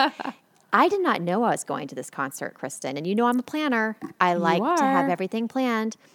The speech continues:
Speaker 2: I was just going about my day. I was m-, I, making dinner at six P M last night, and a friend of mine who's the manager of a great music venue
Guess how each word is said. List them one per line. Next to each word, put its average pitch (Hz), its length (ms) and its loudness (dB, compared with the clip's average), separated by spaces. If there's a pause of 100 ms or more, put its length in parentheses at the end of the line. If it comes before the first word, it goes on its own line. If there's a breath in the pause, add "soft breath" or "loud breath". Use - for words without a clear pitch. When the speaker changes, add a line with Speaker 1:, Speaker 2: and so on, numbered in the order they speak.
(320 soft breath)
Speaker 2:
I 190 160 4
was 254 120 2
just - 220 -8
going 190 260 0
about 214 280 0
my 208 180 -2
day. 214 640 0 (500 soft breath)
I 175 140 4
was 160 200 0
m-, 160 320 -8
I, 202 160 2 (300)
making 208 600 0
dinner 240 540 -2 (260)
at - 180 0
six - 380 -4
P 180 200 -6
M 175 280 -2
last 208 320 -4
night, 247 420 -6 (480 soft breath)
and 185 160 -2
a 185 60 0
friend 208 360 -2
of 165 120 -2
mine 165 420 -2
who's 190 260 -6
the 190 80 -4
manager 160 800 -4
of 160 300 -2
a 156 140 -2 (100)
great 165 540 -2 (180)
music 156 360 -6
venue 151 540 -6